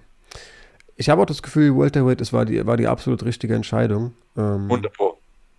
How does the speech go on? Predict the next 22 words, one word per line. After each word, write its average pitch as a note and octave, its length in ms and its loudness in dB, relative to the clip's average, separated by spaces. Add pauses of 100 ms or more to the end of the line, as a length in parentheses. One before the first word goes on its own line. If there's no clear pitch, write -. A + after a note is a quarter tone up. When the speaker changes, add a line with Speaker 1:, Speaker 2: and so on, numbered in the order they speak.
(140)
Speaker 1:
es - 180 -10
ist - 140 -6
halt A#2+ 180 2
auch A#2+ 220 -4
irgendwo A2+ 640 0 (1300)
Zwang, C#3+ 800 -2
professionell B2 640 0
zu C#3+ 160 -6
sein. D3 380 0 (1080)
Was, A2+ 240 -2
glaub A2 240 0
ich, - 320 -6 (200)
also B2 280 2 (220)
ich B2+ 120 -8
glaube, D#3+ 280 4
wenn D3+ 120 2
er C#3+ 80 2
mit C#3 200 0
dem, A2+ 320 0 (380)
mit A#2+ 360 -4
dem A2 360 -2
Engage-, B2 480 0